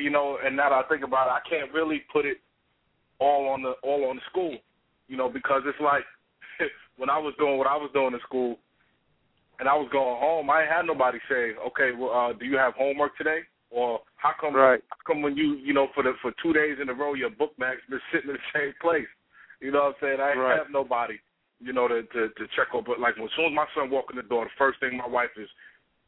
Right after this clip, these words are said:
Speaker 1: "You, you finish your homework? Where's your homework?" You know, and, and, um, "Let me see." You know, and I didn't have that. You know, so a lot of, a lot of, a lot of students and a lot of schools,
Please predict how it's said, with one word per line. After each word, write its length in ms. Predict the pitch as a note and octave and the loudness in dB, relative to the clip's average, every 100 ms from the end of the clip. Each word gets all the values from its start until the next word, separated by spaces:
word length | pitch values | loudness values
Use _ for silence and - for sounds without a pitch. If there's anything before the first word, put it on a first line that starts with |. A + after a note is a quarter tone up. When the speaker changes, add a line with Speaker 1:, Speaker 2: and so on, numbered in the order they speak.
| _ _ _ _ | _ _ _ _
Speaker 1:
"You, 120 | B2 | -14
you 220 | A#2+ A#2 - | -12 -10 -6
finish 180 | B2 | -4
your 100 | A#2+ | -2
homework? 340 | B2+ D3 E3 - _ _ | 0 -2 -4 -8 _ _
Where's 140 | A2+ C3+ | -12 -4
your 100 | D3 | 0
homework?" 360 | E3+ B2+ G2+ _ _ _ _ | 2 0 -4 _ _ _ _
You 100 | A#2+ | -10
know, 240 | B2+ B2 A#2+ | -2 0 0
and, 100 | A#2+ | -2
and, 260 | A#2+ A#2+ A#2+ | -2 -2 0
um, 300 | A#2 A#2+ A#2 - - - - _ _ A2+ | 2 2 -2 -10 -20 -20 -20 _ _ 0
"Let 120 | C3 | 0
me 80 | C#3 | 2
see." 180 | F3 C#3 - _ _ _ _ | 0 -2 -8 _ _ _ _
You 160 | B2+ | -4
know, 220 | B2+ B2 A#2+ | 0 2 2
and 120 | A#2+ - | 0 0
I 140 | D3+ | 0
didn't 180 | D3 C#3 | 2 2
have 180 | F3+ - | 2 2
that. 200 | A2+ F#2 - - - _ | -2 -4 -10 -20 -20 _
You 100 | A#2+ | -4
know, 140 | B2+ B2 C#3 | 2 2 4
so 260 | B2+ B2 C3 _ _ _ _ - | 2 0 -8 _ _ _ _ -10
a 60 | B2+ | -2
lot 240 | D3 E3+ | 0 2
of, 140 | D3+ B2 - _ - _ _ _ _ _ _ - | 0 -4 -18 _ -20 _ _ _ _ _ _ -4
a 60 | |
lot 260 | B2+ D3 D3 | 0 0 0
of, 100 | B2+ A#2+ | -4 -6
a 40 | |
lot 200 | C3 C#3 | -4 -2
of 60 | C3 - | -4 -8
students 400 | D3+ D3+ C#3+ A2+ | -4 -2 -2 -4
and 100 | B2+ | -4
a 40 | B2 | 0
lot 180 | C3+ C3 | 2 0
of 80 | - | -2
schools, 380 | D#3 D#3 C3 | -2 -2 -2